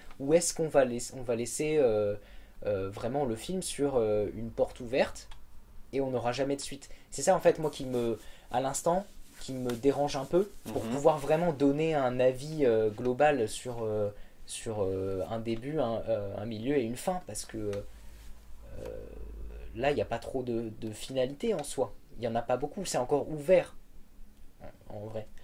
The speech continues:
Speaker 2: Ouais.
Speaker 1: C'est encore ouvert pour, pour l'histoire de deux personnages.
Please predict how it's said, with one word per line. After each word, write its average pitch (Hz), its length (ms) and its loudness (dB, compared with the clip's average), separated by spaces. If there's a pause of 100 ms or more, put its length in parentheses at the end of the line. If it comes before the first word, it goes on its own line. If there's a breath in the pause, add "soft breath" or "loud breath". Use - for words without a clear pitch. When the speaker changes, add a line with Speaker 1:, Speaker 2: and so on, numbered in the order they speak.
(140)
Speaker 2:
Ouais. 113 160 -2
Speaker 1:
C'est - 140 -4
encore 117 220 4
ouvert 147 240 4
pour, 156 240 2
pour - 400 -2 (160)
l'histoire 156 520 2
de 123 100 -4
deux 117 160 -2
personnages. 139 480 -4